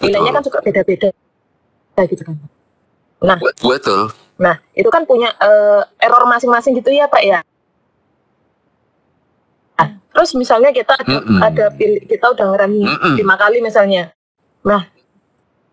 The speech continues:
Speaker 1: kita pakai yang mana gitu gimana,
Speaker 2: Mm-mm.
Speaker 1: Pak? Maksudnya menentukan mana yang terbaik dari hasil runningnya itu, Pak?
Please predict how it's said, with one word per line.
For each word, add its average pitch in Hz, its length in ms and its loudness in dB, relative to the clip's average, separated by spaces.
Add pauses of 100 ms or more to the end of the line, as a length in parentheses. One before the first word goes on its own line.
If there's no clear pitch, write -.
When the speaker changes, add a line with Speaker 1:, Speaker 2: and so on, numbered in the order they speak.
Speaker 1:
kita 339 320 -2
pakai 302 240 4
yang 247 160 0
mana 285 240 0
gitu 330 240 -2
gimana, 214 420 0
Speaker 2:
Mm-mm. - 60 -2
Speaker 1:
Pak? 180 80 4
Maksudnya 214 400 0
menentukan 240 400 0
mana 233 240 2
yang 220 80 -2
terbaik 214 400 2
dari 202 240 2
hasil 202 320 0
runningnya 208 640 -2
itu, 185 80 -4
Pak? 170 240 -4